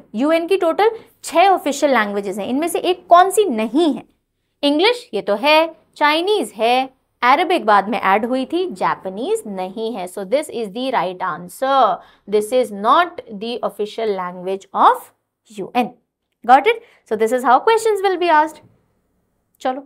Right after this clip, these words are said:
प्रैक्टिस करते हैं, जो पढ़ा है उसी से रिलेटेड कुछ कुछ पूछते हैं आपसे, बताइएगा। What is the term of United Nation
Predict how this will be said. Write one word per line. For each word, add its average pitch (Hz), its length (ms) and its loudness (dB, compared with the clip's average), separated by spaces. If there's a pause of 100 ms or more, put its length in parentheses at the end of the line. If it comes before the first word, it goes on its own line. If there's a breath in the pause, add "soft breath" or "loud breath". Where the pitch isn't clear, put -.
(120)
प्रैक्टिस 214 340 -4
करते 233 240 -6
हैं, 247 60 -6
जो 254 100 0
पढ़ा 247 200 0
है 240 100 2
उसी 233 160 -6
से 233 100 -8
रिलेटेड 214 360 -6
कुछ 214 120 -8
कुछ 214 140 -10
पूछते - 340 -10
हैं 214 60 -6
आपसे, 208 240 -18 (160)
बताइएगा। 196 400 -8 (600 soft breath)
What 277 180 8
is 453 120 2
the 440 300 2
term 311 280 6
of 247 540 2
United 233 480 -4
Nation 247 440 -6